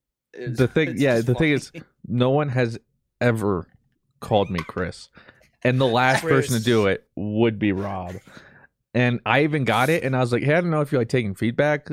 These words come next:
Speaker 2: anymore," but, like,
Speaker 1: <laughs>
Speaker 2: but I was like,
Speaker 1: One of those kind of feedbacks.
Speaker 2: Yeah, I
Speaker 1: Like,
Speaker 2: was
Speaker 1: "Hey,
Speaker 2: like,
Speaker 1: I don't"
Speaker 2: "No one's ever called me Chris in my life," and they're like, "Yeah, Rob said the same thing."
Speaker 1: <laughs>
Speaker 3: Can't spe-, can't spell Christian without Chris.
Speaker 1: Oh,
Speaker 2: But
Speaker 1: it was funny.
Speaker 2: I think I've said it before.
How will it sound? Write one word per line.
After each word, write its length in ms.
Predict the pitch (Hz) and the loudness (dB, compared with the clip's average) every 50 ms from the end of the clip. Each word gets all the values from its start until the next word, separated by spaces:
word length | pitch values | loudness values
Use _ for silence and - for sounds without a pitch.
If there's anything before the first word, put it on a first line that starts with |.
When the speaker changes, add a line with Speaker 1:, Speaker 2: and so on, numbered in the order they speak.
| - _ | -8 _
Speaker 2:
anymore," 340 | - 143 151 151 156 156 160 | -4 -4 -2 -2 -2 -2 -2
but, 120 | 135 131 113 | -2 0 0
like, 180 | 110 101 101 - | 0 -2 -2 -4
Speaker 1:
<laughs> 800 | 180 - - 392 - - 330 - - - - - - - - - | -4 -2 0 0 0 -2 -8 -8 -8 -10 -10 -10 -10 -10 -8 0
Speaker 2:
but 200 | - 135 - 165 | 0 0 2 4
I 80 | 180 | 4
was 160 | 175 - - - | 2 2 2 0
like, 100 | 160 160 | 4 6
Speaker 1:
One 120 | 269 262 254 | 6 6 6
of 100 | 240 233 | 6 4
those 220 | 226 220 226 220 | 4 4 4 2
kind 200 | - 220 220 220 | 2 0 2 2
of 100 | 226 226 | 0 -4
feedbacks. 680 | - 233 226 220 - 220 214 202 - - - - - - | -4 -10 -10 -6 -4 -4 -4 -4 -2 -4 -4 -4 2 4
Speaker 2:
Yeah, 140 | 147 147 | 4 6
I 40 | 151 156 | 6 6
Speaker 1:
Like, 40 | 156 156 | 4 4
Speaker 2:
was 80 | - | 4
Speaker 1:
"Hey, 200 | - 160 156 - | 4 6 6 6
Speaker 2:
like, 40 | - | 4
Speaker 1:
I 140 | - 240 226 220 214 | 2 2 2 0 0
don't" 120 | - - - _ _ _ _ _ _ _ _ _ _ _ _ _ _ | 0 -4 -10 _ _ _ _ _ _ _ _ _ _ _ _ _ _
Speaker 2:
"No 180 | - 120 131 143 | -8 -2 0 2
one's 200 | 175 208 170 120 | 2 2 0 0
ever 220 | 135 139 131 131 127 | 0 2 2 2 2
called 180 | - 139 131 | 2 2 0
me 60 | 117 107 | 0 -2
Chris 280 | - - 127 117 - | 0 0 0 0 0
in 60 | 104 | 0
my 80 | 98 104 | 0 2
life," 340 | 107 107 98 90 90 90 - | 2 2 2 2 0 -2 -4
and 100 | 110 113 | -2 0
they're 60 | 117 | 0
like, 180 | 113 110 104 113 | 0 0 0 0
"Yeah, 500 | 139 143 143 147 147 147 147 151 147 131 | 0 2 2 2 2 4 4 4 2 2
Rob 260 | 117 143 151 156 143 - | 2 2 2 2 2 0
said 160 | - 160 117 | -2 -2 -2
the 60 | 117 | -2
same 260 | - - 120 107 101 | 0 0 2 0 0
thing." 400 | - - 92 92 87 87 90 - _ - - - - - - _ | 0 0 0 2 2 0 -2 -4 _ -20 -20 -20 -20 -20 -16 _
Speaker 1:
<laughs> 520 | - - - - 277 311 - - 226 - - | -12 -12 -6 -4 -4 -4 -4 -8 -12 -10 -6
Speaker 3:
Can't 260 | - 170 170 170 160 | -6 -6 -6 -6 -8
spe-, 260 | 214 208 202 196 196 | -8 -8 -8 -14 -12
can't 260 | - - 190 190 185 | -6 -4 -4 -4 -4
spell 300 | - _ 208 190 185 190 180 | -2 _ 0 2 2 0 -2
Christian 460 | - - 208 214 214 208 - 185 190 | -4 -2 -2 -2 -2 -2 -6 -8 -6
without 280 | 190 190 196 185 185 180 | -2 0 0 -2 -2 -4
Chris. 440 | - - 208 214 214 196 165 151 127 120 110 - - - - - - - _ _ _ _ - | -4 -2 0 0 0 0 -2 -4 -4 -8 -10 -12 -16 -20 -20 -20 -20 -20 _ _ _ _ -10
Speaker 1:
Oh, 160 | 139 139 139 | -6 -2 0
Speaker 2:
But 160 | 123 95 - | 0 0 0
Speaker 1:
it 60 | - 131 | -2 -8
was 220 | 139 135 131 - | -14 -16 -18 -20
funny. 480 | _ _ - - _ _ _ - - - | _ _ -20 -20 _ _ _ -20 -12 -2
Speaker 2:
I 80 | - 127 | -2 0
think 200 | 131 - 185 185 | 2 2 2 2
I've 120 | 175 147 | 0 0
said 160 | - - 151 135 | 2 0 0 0
it 40 | |
before. 420 | 117 110 - - 120 110 101 92 | 0 -4 -2 0 0 2 2 0